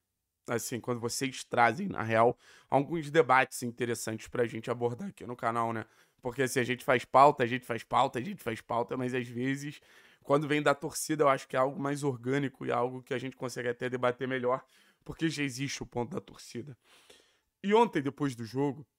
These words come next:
até mesmo no entorno da Arena da Baixada, ontem eu estava na Arena da Baixada, então deu pra sentir esse termômetro do torcedor, uma questão tava, assim, incomodando o torcedor do Atlético, mesmo depois de uma vitória, né?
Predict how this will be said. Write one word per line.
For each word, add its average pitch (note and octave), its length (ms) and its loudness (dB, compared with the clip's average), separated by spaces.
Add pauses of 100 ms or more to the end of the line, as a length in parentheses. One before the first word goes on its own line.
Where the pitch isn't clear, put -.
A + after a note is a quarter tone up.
(140)
até C3+ 260 -4
mesmo F#4 240 0
no G#3 60 2
entorno D#3+ 380 -2
da B2 100 -2
Arena B2+ 180 -2
da A#2+ 100 -2
Baixada, A#2+ 420 -2
ontem A2 160 -8
eu A2+ 40 -4
estava B2+ 400 2
na A#2+ 80 0
Arena A#2 180 -4
da A2+ 100 -4
Baixada, A2 400 -4
então A2 440 -10
deu C3 180 -2
pra B2+ 180 0
sentir A#2 300 -8
esse - 220 -10
termômetro A#2 720 -4
do A2 100 -18
torcedor, A#2+ 600 -8 (800)
uma G#3+ 200 2
questão G3+ 380 0
tava, G3 400 0 (240)
assim, D3 560 -2
incomodando E3+ 840 0
o C3 60 -10
torcedor B2+ 440 -2
do B2+ 60 4
Atlético, B2 500 2
mesmo D3+ 400 0
depois C#3 340 0
de C3 80 0
uma C3 140 4
vitória, B2 500 2
né? A2+ 160 -8